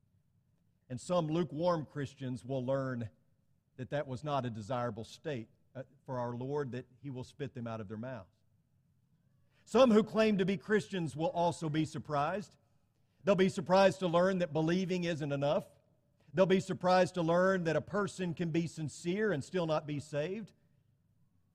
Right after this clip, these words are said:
And then I think there will be some, at least the Bible points out, that reject God who will be surprised. The atheist will be surprised to learn that there is indeed a God. The unbeliever will be surprised to learn that Jesus really was the Savior of the world.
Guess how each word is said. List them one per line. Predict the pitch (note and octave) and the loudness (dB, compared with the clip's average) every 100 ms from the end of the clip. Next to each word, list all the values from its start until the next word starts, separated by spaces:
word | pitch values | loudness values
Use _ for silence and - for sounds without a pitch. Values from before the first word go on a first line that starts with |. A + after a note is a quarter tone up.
| _ - | _ -12
And | E3 | -4
then | G3+ | 0
I | G#3 | 2
think | G#3+ G3 | 0 -2
there | G3+ | -2
will | F#3+ | -2
be | F#3+ | -2
some, | - F#3+ F#3+ A3 G#3+ | -4 0 0 2 -2
at | F3+ | -2
least | F#3+ - | -4 -4
the | D3+ | -2
Bible | E3+ F3+ D#3+ | 0 0 -2
points | A#2+ E3 D#3 - | -6 -6 -6 -2
out, | D#3 F#3 G3+ E3 | 0 0 0 -4
that | D#3 | -8
reject | D#3 D#3 A#2 G3+ G#3+ - - - | -4 -4 -2 -2 -2 -4 -18 -8
God | C3 B2+ A2+ C3+ C3+ | -2 0 0 -2 -2
who | D3 | -2
will | B2+ | -2
be | C#3 | -4
surprised. | - G#2+ C3 A#2+ D3 F#3+ - _ _ _ _ _ _ _ _ _ | -6 -8 -6 -4 -4 -6 -14 _ _ _ _ _ _ _ _ _
The | D#3 G3 | 2 6
atheist | F#3+ D#3+ E3+ E3 E3 | 6 4 0 0 -2
will | |
be | D#3 D#3+ | 0 0
surprised | D#3 D#3 D3+ D3+ D3 | -2 0 2 2 0
to | D3 | 0
learn | D3 D3+ | 0 0
that | C#3+ C#3+ | -2 -4
there | D3+ | -4
is | E3+ D3+ | -2 -2
indeed | C#3 C3+ C#3 | -2 -2 -2
a | B2 | 0
God. | B2 B2 D3 E3+ - _ _ _ _ _ _ - | 0 0 0 -2 -8 _ _ _ _ _ _ -2
The | F3 | 0
unbeliever | F#3+ F#3+ D#3+ E3+ F#3+ F3 F3 | 4 2 4 4 2 2 0
will | D#3+ | 0
be | D#3+ D#3+ | 0 -2
surprised | - B2 D#3+ E3 D#3+ | -4 -2 2 2 2
to | F3 | -2
learn | D#3 E3 E3+ | -2 0 -2
that | D#3 | -4
Jesus | A#2+ F3 G3 D3+ D#3+ D#3 | -6 -4 -2 -2 -4 -2
really | F#3 E3+ | 0 0
was | D3 F#3 F#3+ - | 2 4 4 2
the | D#3+ | -6
Savior | - F#3 F#3 D#3 D#3+ | -4 -2 0 -2 -4
of | E3 D#3 B2+ | -2 -4 -2
the | |
world. | C3+ C#3 C#3+ E3 F#3+ | -2 -2 0 0 -2